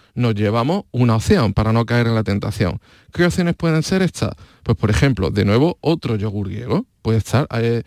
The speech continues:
alto en proteína, no demasiado alto en grasa, magnífica opción porque es bastante saciante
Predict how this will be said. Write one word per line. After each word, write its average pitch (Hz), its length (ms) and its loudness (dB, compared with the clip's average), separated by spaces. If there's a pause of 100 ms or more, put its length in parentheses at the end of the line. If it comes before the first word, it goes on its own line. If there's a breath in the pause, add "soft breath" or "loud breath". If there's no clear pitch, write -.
(260 soft breath)
alto 127 380 0
en 110 100 -2
proteína, 180 600 -2 (320 soft breath)
no 131 220 4
demasiado 127 520 2
alto 131 400 0
en 127 140 -2
grasa, 170 440 0 (140)
magnífica 120 560 2
opción 190 480 0
porque - 240 -6
es 104 80 -2
bastante 113 380 0
saciante 180 580 2